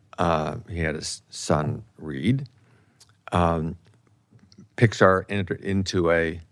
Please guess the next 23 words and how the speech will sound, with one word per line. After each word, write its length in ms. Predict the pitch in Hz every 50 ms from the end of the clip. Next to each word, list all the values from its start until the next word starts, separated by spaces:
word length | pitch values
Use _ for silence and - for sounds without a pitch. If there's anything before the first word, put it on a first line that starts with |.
| _ _ _ _ _ _ _ _ _ _ -
relationship 800 | 98 90 90 95 95 98 - - 95 87 - - 92 - - -
with 180 | 87 85 - _
Disney, 400 | 107 104 101 90 80 73 73 82
the 120 | 80 -
contract 600 | - - - 107 101 92 87 - 90 82 - - -
to 60 | 82
make 240 | 78 73 76 - _
Toy 200 | - - 95 95
Story. 500 | 95 95 - - 73 60 64 73 82 90 - _ _ _ _ _ _ _ _ _ _ _ _ _ _ _ _ _
And, 340 | - 90 87 82 85 85 80
uh, 200 | 85 82 82 80 82 - _ _ _ _ _ _ _ _ - 101
the 60 | 95
whole 360 | - 117 117 113 110 - - _ _
industry 720 | 110 110 123 156 156 131 110 - - 95 76 71 78 90 95
went 220 | - 98 95 90 87
through 160 | - 92 87
this 260 | 82 87 82 - -
massive 480 | - 87 92 98 120 123 113 - 95 85
transformation 840 | - - 92 85 80 76 - - 82 82 90 98 95 - - 85
from 280 | 76 - - 80 78 78
ninety-one 540 | 80 85 90 90 87 87 82 82 82 78 73
to 100 | 78 78
ninety-five, 840 | 80 80 80 78 73 73 - - 104 104 98 82 76 71 76 82